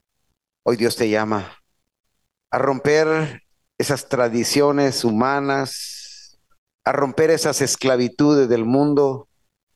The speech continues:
a definirte por Dios en esta noche. La historia misma nos puede revelar las contaminaciones que han habido a través de los tiempos de la iglesia.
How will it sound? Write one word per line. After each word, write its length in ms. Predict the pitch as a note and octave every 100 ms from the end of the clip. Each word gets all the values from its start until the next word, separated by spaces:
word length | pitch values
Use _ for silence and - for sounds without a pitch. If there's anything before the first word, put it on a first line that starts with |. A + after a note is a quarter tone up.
| _ _
a 100 | B2+
definirte 640 | C3 B2+ C3 D3 D3 D3
por 220 | - B2
Dios 340 | A2 C3+ C3+ -
en 100 | G2+
esta 300 | G2+ - G2
noche. 440 | G2+ G2 - - _ _ _ _ _ _ _ _ _ _ _ _ _ _ -
La 60 |
historia 500 | C#3 - - D#3+ D#3+
misma 720 | D3 D#3 E3 D3 D3 C3+ A2+ - _ _ _ _ _
nos 200 | - A#2+
puede 260 | - D#3 D#3
revelar 800 | C#3+ C3+ B2 C3+ D3 C#3+ C#3 A#2 _ _ _ _ _ _ _
las 160 | A#2+ -
contaminaciones 1000 | C#3 A#2+ B2+ B2+ B2 A#2 C#3 C#3 C3+
que 80 | -
han 100 | C3
habido 520 | B2+ B2+ C#3 B2+ G2+ _ _ _ _ _ _ _ _ _
a 80 | B2
través 280 | C3 B2 B2+
de 80 |
los 200 | A#2+ A2
tiempos 840 | - C3 C#3 B2 A2 - - - -
de 100 | -
la 100 | A2
iglesia. 520 | A2+ A#2 A#2+ A2+ F#2